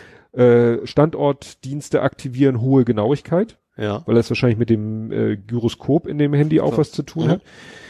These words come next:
Speaker 1: Dann schiebst du, äh, dann nimmst du aus diesem, aus diesem Headset nimmst du so eine flache Halterung raus. Da schiebst du das Handy rein, schiebst noch so Metallregler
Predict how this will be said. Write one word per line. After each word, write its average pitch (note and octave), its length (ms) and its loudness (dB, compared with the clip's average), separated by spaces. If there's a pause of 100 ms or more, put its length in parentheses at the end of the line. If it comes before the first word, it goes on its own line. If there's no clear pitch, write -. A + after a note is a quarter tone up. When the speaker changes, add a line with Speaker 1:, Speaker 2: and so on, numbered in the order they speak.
(680)
Speaker 1:
Dann C3+ 140 2
schiebst - 400 -6
du, F3+ 40 -2
äh, C#3 180 0
dann C3 180 0
nimmst D#3+ 280 -2
du D#3 80 0
aus D3+ 280 -2
diesem, C3+ 680 -4
aus - 220 -6
diesem C3+ 200 -8
Headset C#3 320 0
nimmst C#3+ 220 -4
du C#3 60 -8
so B2 100 -6
eine A#2+ 180 0
flache C#3 420 2
Halterung A#2+ 460 0
raus. A2 380 -6 (220)
Da C#3+ 140 2
schiebst - 320 -6
du D#3+ 40 0
das C#3+ 180 -2
Handy C3 220 0
rein, C3+ 260 0
schiebst - 340 -8
noch D3 120 -2
so C#3 160 -4
Metallregler D#3+ 1040 0